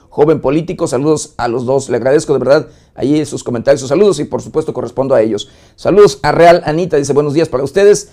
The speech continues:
Dice, "En el estudio siempre". Dice, "Un placer escuchar a Misael".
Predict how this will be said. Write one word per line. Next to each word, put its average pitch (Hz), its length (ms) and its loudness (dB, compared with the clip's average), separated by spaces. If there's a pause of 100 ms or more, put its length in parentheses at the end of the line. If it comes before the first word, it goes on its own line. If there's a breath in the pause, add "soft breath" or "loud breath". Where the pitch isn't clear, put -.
(160 soft breath)
Dice, 143 260 0
"En 151 100 2
el 147 100 0
estudio 156 360 2
siempre". 202 580 0 (280)
Dice, 156 320 2
"Un 196 160 2
placer 165 260 0
escuchar 160 320 0
a 160 40 2
Misael". 147 480 0